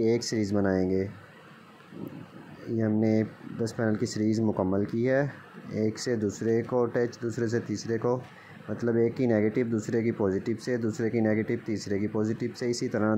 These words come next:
दस पैनल को हमने सीरीज़ बनाई है। लास्ट में एमसी फ़ोर की मदद से हमने इसे नीचे तक डीबी तक ले गए हैं, अर्थ पैनल to पैनल अर्थ लिंक किया है। ये जी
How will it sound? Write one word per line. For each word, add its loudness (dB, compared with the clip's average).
दस -2
पैनल 0
को 0
हमने 2
सीरीज़ -4
बनाई 2
है। 0
लास्ट 0
में 4
एमसी -2
फ़ोर 2
की 2
मदद 4
से -2
हमने 2
इसे 0
नीचे 0
तक -2
डीबी 0
तक 0
ले 2
गए 2
हैं, 4
अर्थ 2
पैनल 0
to 0
पैनल 2
अर्थ 0
लिंक -2
किया -2
है। 2
ये 2
जी 0